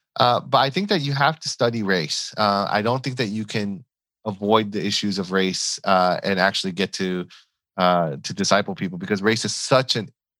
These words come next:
like, a, an impactful, uh, experience, uh, or, like, force that, that, that shapes our experience. And, and it's a, it's a man-made construct. We know that, right? It's, it's, uh, and I think Brian Loritz, uh, is a pastor, and I, I,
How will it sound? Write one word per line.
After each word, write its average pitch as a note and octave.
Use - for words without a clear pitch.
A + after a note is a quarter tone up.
like, G2+
a, F#2+
an G#2+
impactful, G2+
uh, F#2+
experience, G#2
uh, F#2
or, G2
like, -
force A2+
that, G2
that, G2
that G2+
shapes G#2+
our G2
experience. F#2
And, G2+
and C3
it's D#3
a, D3+
it's B2+
a C#3
man-made D#3
construct. C#3+
We A#2
know C3
that, A2+
right? G#2+
It's, A2
it's, -
uh, G2+
and G#2+
I A2+
think A2
Brian B2
Loritz, A#2
uh, G2+
is G2+
a G2+
pastor, G2+
and F#2+
I, F#2+
I, G2